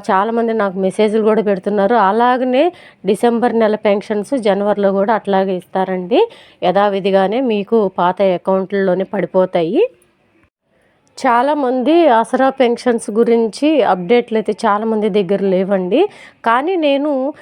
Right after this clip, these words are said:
ఒక వన్ మంత్ ముందలే నేను పెట్టాను. ఆ, ఆసరా పెన్షన్స్ అన్నీ కూడా రిలీజ్ చేస్తారు, ఎవరు ఏం కంగారు పడద్దు. ఆ, గవర్నమెంట్ వారు మాత్రం పెన్షన్స్ ఆపరని చెప్పాను కదండి. అట్లాగే చెప్పినట్లుగానే నవంబర్ నెల పెన్షన్స్ అన్నీ కూడా పడ్డాయి.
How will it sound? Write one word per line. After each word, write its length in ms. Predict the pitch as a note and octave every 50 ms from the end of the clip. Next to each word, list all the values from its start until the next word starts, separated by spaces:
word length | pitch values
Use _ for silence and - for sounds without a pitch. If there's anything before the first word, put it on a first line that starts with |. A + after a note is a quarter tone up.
| - - - -
ఒక 180 | G3+ A#3+ A#3+ D4+
వన్ 360 | D4 G#3 A3+ A3+ A#3 C4 C#4+
మంత్ 360 | D4+ D4+ D4+ D#4 D4+ - E4+
ముందలే 540 | C4 B3 A#3+ A#3+ B3 A#3 C#4+ C4+ C4 D4 D#4+
నేను 200 | D4+ C#4 B3+ A3+
పెట్టాను. 680 | - - G#3 - _ - A#3 A3 G#3 A3 A#3 D#4 G4 G4
ఆ, 160 | D4 A3 G#3+ A3+ - _ _ _ _ _ -
ఆసరా 380 | A3+ A3+ A3+ - C#4 C#4+ D4
పెన్షన్స్ 600 | D4 D4 C#4+ A#3+ B3 C4 B3+ - C#4 A#3+ B3 -
అన్నీ 300 | A#3+ G#3 G#3 A3 A3+ B3
కూడా 340 | A#3 A#3+ A#3+ A3 G#3+ A#3+ B3+
రిలీజ్ 480 | B3 A#3+ G#3 G3 G#3 A3 A#3+ - - A3
చేస్తారు, 520 | G3 G3 F#3+ - - A3+ - - A3+ C4+
ఎవరు 380 | C#4 A#3 G3 F#3 F#3 G#3 A3 A#3
ఏం 240 | A#3 A3 G#3 G3 G3
కంగారు 480 | - G3+ F#3+ F#3+ F3+ F#3 G#3+ A3 G#3+ A3
పడద్దు. 600 | - G3 F#3+ F#3 F#3 D#3+ D#3+ A3+ B3 C#4 D#4 D#4+ - - - - - - - -
ఆ, 240 | G3 G#3+ G#3+ G3+ F3 G3
గవర్నమెంట్ 600 | G3 F#3+ G#3 A3+ A3 B3 C4 B3+ B3 A3+ F#3 A3+
వారు 300 | A3 G#3+ G#3 G#3 G3+ G3+
మాత్రం 400 | G#3 G3+ G3 G3 - G#3 A3+ G3+
పెన్షన్స్ 520 | G#3 G3+ F#3 F#3+ - A3+ A3 A3 - -
ఆపరని 500 | F#3+ F3+ F#3 F#3+ - A3+ G#3 G3+ F#3+ F#3+ - G3
చెప్పాను 360 | F3+ - - G3+ F#3+ F#3+ F#3
కదండి. 460 | F#3 F#3+ F#3 F3 F#3 F#3+ F#3+ A3 C4
అట్లాగే 460 | C4+ A#3 G#3 - G3+ G#3 G#3 G#3 A#3
చెప్పినట్లుగానే 960 | - - - G3+ - _ A#3+ A#3+ B3 B3 A#3+ - A3+ G#3 G#3+ G3+ G3+ A3 A#3+
నవంబర్ 400 | A#3 G3+ F#3 F#3+ G3 G3+ G3+ G#3+ G#3+
నెల 120 | G#3 G3 F#3+
పెన్షన్స్ 500 | - - F#3+ F#3 F3+ - G3+ G3 - F#3+
అన్నీ 280 | F3+ G3 G#3+ A#3+ C4
కూడా 220 | - C4+ B3+ A#3 A3+
పడ్డాయి. 360 | - G#3 F#3 F3 E3+ F#3